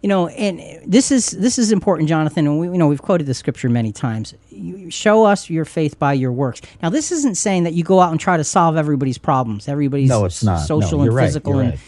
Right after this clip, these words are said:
Speaker 1: and, and, and financial problems. What this is saying is along the way, as you go, if your brother or sister is in trouble, help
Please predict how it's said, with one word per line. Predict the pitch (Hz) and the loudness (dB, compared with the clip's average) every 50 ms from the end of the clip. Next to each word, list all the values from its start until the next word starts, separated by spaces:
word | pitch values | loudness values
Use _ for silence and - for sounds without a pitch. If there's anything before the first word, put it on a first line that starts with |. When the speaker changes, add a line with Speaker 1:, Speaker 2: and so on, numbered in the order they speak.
| - - - | -20 -12 -6
Speaker 1:
and, | 131 127 123 147 | -2 -2 -2 -2
and, | - 143 127 139 | 0 0 0 0
and | 170 151 120 107 | 0 0 -2 -2
financial | - - 151 143 143 147 147 - - | -2 -2 0 2 2 2 0 -2 -4
problems. | 127 - 151 143 139 139 131 - - - _ _ | -4 -2 -2 0 0 -2 -4 -4 -8 -18 _ _
What | - 202 - | -6 -4 -4
this | - 220 - - | -2 -4 -4 -4
is | 190 185 | -4 -2
saying | 220 214 190 175 | 0 0 0 -2
is | 165 151 | -2 -2
along | 160 165 190 214 226 233 233 | 0 2 2 4 4 4 4
the | 220 | 4
way, | 214 220 226 214 180 160 | 4 4 4 4 4 2
as | 156 156 185 214 202 185 | 2 0 0 0 0 0
you | 208 214 196 | 0 -2 0
go, | 170 196 214 220 226 208 175 139 120 107 - _ _ _ - | 2 4 4 6 6 6 6 6 4 0 -2 _ _ _ -4
if | 170 175 - - | -4 -4 -2 -2
your | 185 | -2
brother | 151 151 190 202 214 220 202 190 | 0 2 2 2 2 2 2 2
or | 175 | 0
sister | - - - 220 - - - 190 170 | 0 -2 -4 -4 -4 -2 -2 -2 -2
is | 170 160 | 0 0
in | 180 165 | 0 -2
trouble, | 139 - - 220 208 196 156 - - _ _ _ | 0 0 0 2 2 2 0 -2 -4 _ _ _
help | - - - - 220 226 220 214 202 - - | -20 -12 -4 0 2 4 4 4 2 -2 -6